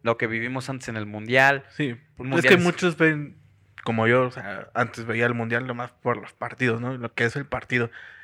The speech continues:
Speaker 1: Sí.
Speaker 2: Y a ver quién gana y quién pierde y quién se va al mundial y quién no. Pero ahorita ya es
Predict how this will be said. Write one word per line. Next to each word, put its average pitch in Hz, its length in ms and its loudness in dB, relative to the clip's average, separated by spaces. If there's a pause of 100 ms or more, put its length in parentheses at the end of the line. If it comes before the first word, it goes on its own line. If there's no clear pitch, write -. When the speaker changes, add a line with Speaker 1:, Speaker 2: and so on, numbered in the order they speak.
Speaker 1:
Sí. 123 100 -10
Speaker 2:
Y 123 120 2
a 120 80 6
ver 123 140 4
quién 127 180 2
gana 131 240 4
y - 40 -4
quién 123 160 -4
pierde 123 300 0
y 120 120 -4
quién 113 240 -6
se 113 120 -4
va 117 100 -4
al 113 80 -10
mundial 117 360 -6
y 117 60 -10
quién 117 180 -8
no. 123 120 -4 (1080)
Pero 107 300 2
ahorita 120 340 2
ya 123 180 4
es - 380 -4